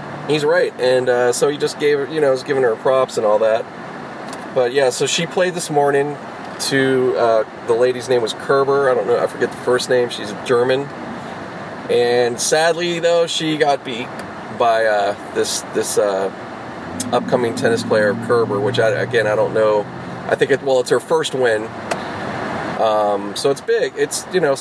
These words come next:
but good for her. Good for that lady, of course. Um, you know, it's, that's what it is, man, you know. The,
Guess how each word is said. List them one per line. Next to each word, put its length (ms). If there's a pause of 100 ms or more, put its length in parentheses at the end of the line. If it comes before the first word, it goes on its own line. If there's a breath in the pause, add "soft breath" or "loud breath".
but 120
good 140
for 180
her. 220
Good 180
for 120
that 180
lady, 260
of 120
course. 480
Um, 460 (1800)
you 60
know, 160
it's, 140
that's 260
what 120
it 120
is, 240
man, 260
you 80
know. 240 (240)
The, 60